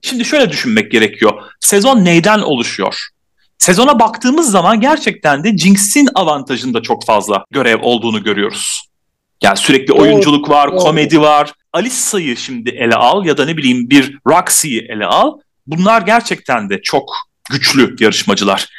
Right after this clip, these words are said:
Speaker 1: İlk üç sezonda olsalardı, üçüncü sezonda düşünebiliyor musun? Neredeyse her bölüm bir tasarım görevi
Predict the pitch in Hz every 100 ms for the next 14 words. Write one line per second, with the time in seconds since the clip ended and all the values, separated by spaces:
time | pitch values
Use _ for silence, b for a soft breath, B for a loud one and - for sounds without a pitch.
0 | - 196 196 202 - 196 - 175 139 127
1 | 123 - 123 117 127 131 123 110 110 113
2 | 170 190 196 214 180 185 175 170 - 180
3 | 175 285 220 - 127 117 139 170 165 -
4 | 175 170 _ _ - 226 240 165 156 135
5 | 127 147 139 - - 127 147 147 120 -
6 | 120 117 101